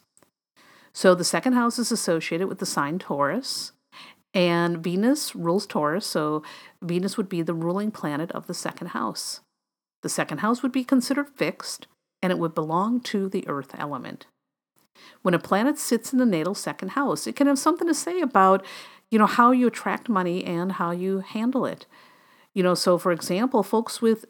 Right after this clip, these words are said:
Jupiter in the second house tend to be lucky with money. They're able to attract it, and they're often very generous with their resources.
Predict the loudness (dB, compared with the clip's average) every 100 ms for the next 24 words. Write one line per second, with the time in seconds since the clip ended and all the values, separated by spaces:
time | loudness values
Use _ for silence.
0 | -12 -4 -2 0 0 0 0 -4 -8 -8
1 | -8 -4 -6 -6 -12 0 2 4 4 2
2 | -2 -4 -6 -8 -6 -8 -8 -12 _ _
3 | _ _ _ -6 -2 0 -2 -4 -6 -8
4 | -4 -2 -2 -2 -4 -4 _ _ _ _
5 | 0 2 2 4 4 4 4 4 4 2
6 | 0 0 0 2 2 0 -4 -4 -6 -6
7 | -8 -8 -8 -10 -10 -12